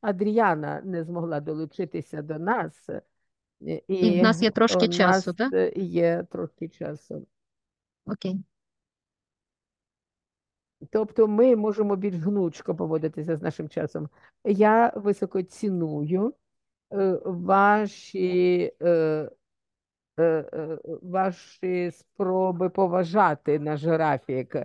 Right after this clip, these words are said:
Speaker 1: М, але ми можемо тут більш гнучко ста-, ставитися до графіку зараз. А давайте,
Speaker 2: Е.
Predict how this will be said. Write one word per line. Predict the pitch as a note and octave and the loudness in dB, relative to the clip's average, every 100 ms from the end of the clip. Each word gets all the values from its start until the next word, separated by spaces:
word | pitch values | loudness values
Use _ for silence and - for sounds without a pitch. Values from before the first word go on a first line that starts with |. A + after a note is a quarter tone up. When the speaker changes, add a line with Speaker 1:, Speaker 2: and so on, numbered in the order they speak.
| - _ _ _ - | -8 _ _ _ -12
Speaker 1:
М, | E3+ E3 - | -10 -8 -2
але | G#3 F#3+ A#3 | 0 4 2
ми | D4+ G3 | 2 -2
можемо | F#3+ G3 F#3+ | -4 -4 -4
тут | F3+ F3 | -4 -4
більш | F3 D#3 | -6 -8
гнучко | D#3+ F3 - - | -10 -12 -8 -10
ста-, | - D#3 - - - _ | -6 -10 -10 -20 -20 _
ставитися | _ E3+ D#3 D#3 C#3 D#3+ | _ -4 -4 -6 -6 -4
до | D3+ | -2
графіку | E3 - D#3 D#3+ D3 | -2 -4 -6 -6 -4
зараз. | C#3 C#3+ - _ _ _ | -4 -6 -10 _ _ _
А | G#3+ | 0
давайте, | G#3+ B3 - _ _ | 2 0 -4 _ _
Speaker 2:
Е. | A#3+ A3 G#3+ F3+ | -2 0 -2 -4